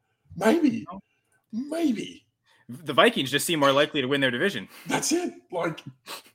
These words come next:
Speaker 1: how do, how do you compete with this? Like, it's like, the Vikings aren't that good. They just, you know, they're, they're not the worst five and one team in N F L history. They're just a bad five and one team.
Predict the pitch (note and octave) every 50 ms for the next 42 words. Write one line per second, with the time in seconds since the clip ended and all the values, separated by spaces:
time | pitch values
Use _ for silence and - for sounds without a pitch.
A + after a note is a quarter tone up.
0 | _ _ _ - - - F#3 C#4+ D#4 D#4 - - - - F#3 A#3+ C4+ C#4+ A3+ -
1 | - C4+ - D#4 E4+ E4+ - - - - - - - - E3 D#3 - - - -
2 | - - A3 F3+ E3 - - - - - - - G#3 - C4+ D#4 E4 D#4 - C4
3 | - - F#3+ F3 - - E3+ G3 - - - - D3+ A#2 C#3 D3 E3+ D#3+ D#3+ -
4 | D#3+ - - - - - _ G3 F3 E3+ E3+ D#3+ F3 E3+ - E3+ F3 - - E3
5 | F3+ - - B2+ B2+ D#3+ D3+ B2 A#2+ C3 D#3+ F#3+ G#3 A3 - - - - - C3
6 | C3 C3 A#2 B2 G#2+ G2+ G2 G2+ - - A#2 G2+ G2+ F#2+ F#2+ F#2 - - - E2
7 | E2+ - - - A#2 B2+ G#2+ G2+ G2 A#2 A#2+ - - - - _ _ _ _ _
8 | _ _ _ _ - D#3 D3+ - - D3 D#3 E3+ F3 D#3+ - - - A#2+ A#2+ A2
9 | G#2+ G2 F#2+ F#2+ F#2+ - A2+ F#2 F2 E2+